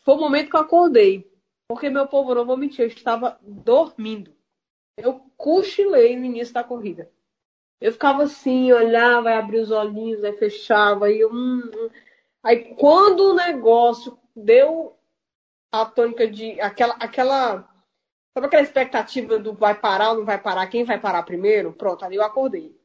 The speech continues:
Porque eu vi que ali realmente definiria a corrida, né? É, eu acho que, de uma certa forma,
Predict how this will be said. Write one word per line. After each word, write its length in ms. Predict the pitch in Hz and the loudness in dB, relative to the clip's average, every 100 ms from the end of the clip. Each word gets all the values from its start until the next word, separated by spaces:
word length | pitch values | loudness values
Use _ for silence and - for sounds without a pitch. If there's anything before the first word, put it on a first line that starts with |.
| _ _ _ _ | _ _ _ _
Porque 200 | 190 226 | -4 0
eu 120 | 214 | 0
vi 200 | 208 202 | 0 -4
que 100 | 208 | -2
ali 400 | 208 208 233 254 - | 0 0 -2 -6 -4
realmente 580 | 202 208 202 202 - | 0 0 2 0 0
definiria 800 | 214 220 247 247 247 214 208 214 | 2 2 2 -4 -4 0 0 0
a 140 | - 220 | -2 -4
corrida, 520 | - 277 233 165 160 _ _ _ _ _ _ _ _ - | -2 0 -2 -8 -16 _ _ _ _ _ _ _ _ -10
né? 260 | 165 185 - _ _ - _ _ _ | -8 -8 -10 _ _ -20 _ _ _
É, 580 | 196 190 190 185 185 190 | 4 6 8 8 6 6
eu 200 | 240 247 | 6 6
acho 240 | 247 285 | 4 -4
que, 80 | 269 | -8
de 80 | 269 | -6
uma 100 | 277 | -4
certa 300 | 269 247 233 | -6 -8 -10
forma, 480 | - 160 147 143 | -8 -8 -10 -18